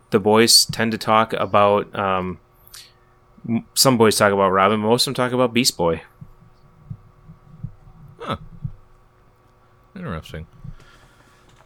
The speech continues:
Speaker 2: Uh, an Image, after you get by, uh, Walking Dead and Saga, um, Seven to Eternity continues to sell really well. It's in the, it's in,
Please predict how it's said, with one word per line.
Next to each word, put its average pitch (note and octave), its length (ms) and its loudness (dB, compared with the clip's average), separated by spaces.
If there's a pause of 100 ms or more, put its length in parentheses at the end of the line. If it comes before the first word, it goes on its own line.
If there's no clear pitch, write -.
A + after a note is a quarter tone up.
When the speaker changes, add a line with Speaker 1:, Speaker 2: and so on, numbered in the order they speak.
(640)
Speaker 2:
Uh, G#2+ 200 -4
an G#2+ 200 -8
Image, C#3 400 -4
after A#2 240 -4
you A#2 80 -4
get A2+ 160 -2
by, G#2 460 -4 (680)
uh, F#2+ 200 -8
Walking G#2 340 -6
Dead G2+ 180 -2
and F#2 160 -8
Saga, A2 600 -4 (500)
um, F#2 580 -8 (300)
Seven C#3+ 260 -4
to D3 220 -2
Eternity B2+ 420 -4
continues G#2 640 -8
to - 80 -10
sell F#2+ 320 -4
really G2 220 -2
well. F2+ 340 -2
It's G2+ 160 -10
in F#2+ 120 -10
the, E2+ 80 -12 (140)
it's E2 300 -10
in, E2+ 300 -8